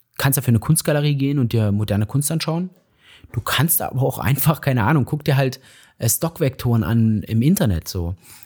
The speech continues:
Dann, oder guck dir so, ähm, die Bilder an oder die, die, die Grafikelemente an, die in Bäckereien verwendet werden, die in,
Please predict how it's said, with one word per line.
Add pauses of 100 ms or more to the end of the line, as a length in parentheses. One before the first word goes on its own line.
(140)
Dann,
oder
guck
dir
so, (800)
ähm,
die
Bilder
an
oder
die, (140)
die,
die
Grafikelemente
an,
die (340)
in
Bäckereien
verwendet
werden,
die
in,